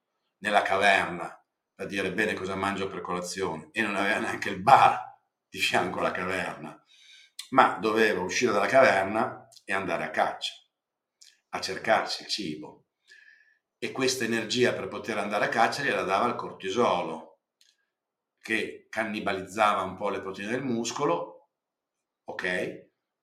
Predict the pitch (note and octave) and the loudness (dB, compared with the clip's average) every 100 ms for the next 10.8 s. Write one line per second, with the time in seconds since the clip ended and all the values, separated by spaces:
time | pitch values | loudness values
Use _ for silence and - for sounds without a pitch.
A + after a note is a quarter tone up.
0 | _ G2 G#2 G2+ G2+ G2+ G#2 A#2 G#2+ F#2 | _ -6 -4 -2 -4 -6 -6 -2 -2 -2
1 | - - G2 F#2 - F2 E2+ G2 G2+ E2+ | -6 -4 -4 -2 -6 -8 -4 -2 -4 -4
2 | E2+ F#2+ A#2 D#3 E3+ F3+ A#2+ C#3 D3+ - | -2 0 0 0 0 0 2 2 0 -2
3 | - - _ _ _ _ F2 E2+ D#2 G2+ | -14 -20 _ _ _ _ -10 -8 0 4
4 | F#2 E2 D#2 F#2+ C#3+ D#2+ D#2+ F#2+ A#2+ C3+ | 4 2 0 2 2 0 -6 -2 -2 -2
5 | F2+ F2+ D#2+ D#2 - G2+ A#2+ A#2+ D#2+ - | -2 -6 -6 -12 -8 -4 -4 -4 -8 -12
6 | - - - G#2+ D#2+ D2+ - - _ - | -18 -6 -2 0 -2 -8 -12 -18 _ -14
7 | F2+ E2 E2 E2+ - - F2+ F2 - - | -12 -10 -10 -12 -16 -18 -8 -8 -8 -14
8 | D2+ C#2 - _ _ - - - _ - | -20 -20 -20 _ _ -20 -20 -20 _ 0
9 | D3 A2 A2+ - E3+ A2 G#2+ B2+ - G2 | 2 2 0 2 2 4 4 4 2 -2
10 | G#2 G2+ G2 G2 A#2 A2 F2+ - | -6 -8 -6 -4 0 0 -2 -8